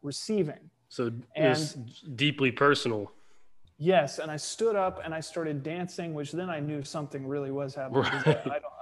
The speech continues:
Speaker 1: I don't know, a white guy, I don't dance. Um, and, uh, I was in the stu-, forty-five minutes this went on,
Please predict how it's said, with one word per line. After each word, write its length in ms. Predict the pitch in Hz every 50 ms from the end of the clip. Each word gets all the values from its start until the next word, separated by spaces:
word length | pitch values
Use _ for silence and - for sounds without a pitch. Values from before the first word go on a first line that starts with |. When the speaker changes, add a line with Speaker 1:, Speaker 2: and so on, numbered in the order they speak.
| 151
Speaker 1:
I 40 | 175
don't 140 | 175 165 156
know, 60 | 151
a 100 | 151 151
white 300 | 147 156 165 160 160 147
guy, 220 | 160 165 156 151 147
I 40 | 139
don't 200 | 143 143 139 131
dance. 420 | 147 156 151 151 147 - - - _ _ _ _ _ _ _ _ _ _
Um, 420 | - 147 139 139 139 139 135 135 - _ _ _ _ _ _ _ _ _ _ _ _ _ _ - - -
and, 360 | 151 147 143 147 147 139 143
uh, 300 | 127 151 147 143 143 139 135 -
I 80 | 156
was 180 | 156 151 151 151
in 60 | 160
the 60 | 156
stu-, 400 | 151 - - 175 156 - 156 151
forty-five 580 | 143 - - 214 220 214 202 208 - 190 185 170
minutes 300 | 160 165 156 147 143 -
this 180 | - 135 - -
went 140 | 147 147 143
on, 320 | 143 139 139 135 131 131